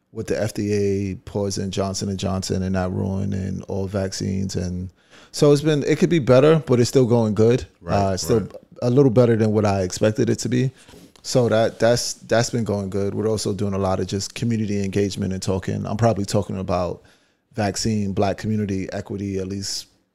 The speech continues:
Speaker 1: once to twice a week on top of, like, just the normal job. So it's been a lot. Vacation allowed me to have a much needed pause and unplug,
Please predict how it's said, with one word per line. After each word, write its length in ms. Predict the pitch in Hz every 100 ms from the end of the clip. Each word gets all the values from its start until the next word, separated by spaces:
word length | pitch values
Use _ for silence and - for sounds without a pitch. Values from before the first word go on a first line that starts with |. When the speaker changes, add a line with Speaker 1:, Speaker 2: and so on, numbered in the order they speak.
| _ -
Speaker 1:
once 200 | 107 104
to 80 | 104
twice 280 | - 104 101
a 40 |
week 300 | 104 117 - - _ _ _ -
on 140 | 101
top 240 | 95 98 98
of, 140 | 98
like, 240 | 95 90 82
just 180 | 98
the 60 | 104
normal 280 | 101 101 101
job. 380 | 104 98 107 -
So 400 | - 104 98 101 _ _ _ _
it's 140 | - -
been 120 | 120
a 60 |
lot. 440 | 107 110 117 - -
Vacation 420 | - 110 120 113
allowed 300 | 110 104 104
me 100 | 104
to 100 | 101
have 240 | 101 98 95
a 200 | 98 95
much 340 | 98 104 -
needed 400 | 110 101 98 95 - _
pause 420 | - 110 107 101
and 120 | 104 92
unplug, 600 | 110 107 113 107 113